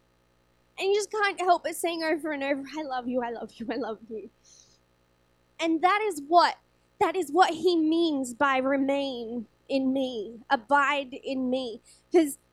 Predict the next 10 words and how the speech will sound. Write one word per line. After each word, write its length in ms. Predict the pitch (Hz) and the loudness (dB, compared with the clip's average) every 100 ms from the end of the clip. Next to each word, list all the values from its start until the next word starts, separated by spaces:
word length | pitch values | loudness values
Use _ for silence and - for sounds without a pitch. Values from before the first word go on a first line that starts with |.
| _ _ _ _ | _ _ _ _
we 140 | 339 392 | -2 0
are 60 | |
so, 720 | - - - 330 330 330 339 - _ _ - | -2 -4 4 6 6 2 -2 -10 _ _ -6
we 120 | 359 | -6
can 200 | - 339 | -2 -2
become 320 | - - 302 - - | 0 -2 -2 -4 -10
experts 680 | 349 - - 330 262 - - | -8 -8 0 4 6 4 -8
at 100 | - | -10
serving 680 | - - 370 285 262 269 | -8 0 4 4 0 -4
God. 360 | 262 240 196 - | -4 -4 -6 -10